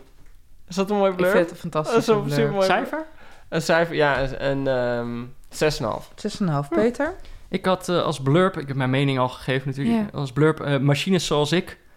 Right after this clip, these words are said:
Speaker 3: ze graag zie."
Speaker 1: <laughs> Maar
Speaker 3: Eh,
Speaker 1: net zo slecht als die van mij.
Speaker 3: eh, ik, maar ik heb een acht.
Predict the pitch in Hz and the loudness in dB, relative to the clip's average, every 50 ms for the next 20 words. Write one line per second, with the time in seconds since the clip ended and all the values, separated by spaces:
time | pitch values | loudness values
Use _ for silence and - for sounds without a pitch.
0 | - _ - - - - 160 143 - 135 143 139 135 - - - 180 185 220 226 | -20 _ -18 -10 -6 -4 -2 -2 0 2 2 2 2 0 0 0 0 0 0 0
1 | - 180 - - - - - - - - - - - - 285 - - - - - | -2 -4 -4 0 0 0 0 0 0 0 0 0 0 0 -2 -2 -2 -6 -12 -14
2 | - - - - 170 170 185 175 160 160 160 156 156 156 147 139 - 185 170 170 | -14 -10 0 2 4 6 6 6 6 6 6 6 6 4 2 2 2 0 0 0
3 | 170 - 175 156 147 156 160 170 147 127 135 - - 175 165 156 156 156 156 147 | 0 -4 -8 -8 -6 -4 -2 -2 -2 -2 -4 -4 0 2 4 4 4 4 4 2
4 | 160 - - - 196 - 202 214 202 - 285 262 - - - - - | 0 0 2 2 0 2 2 0 2 4 2 2 2 0 -6 -10 -14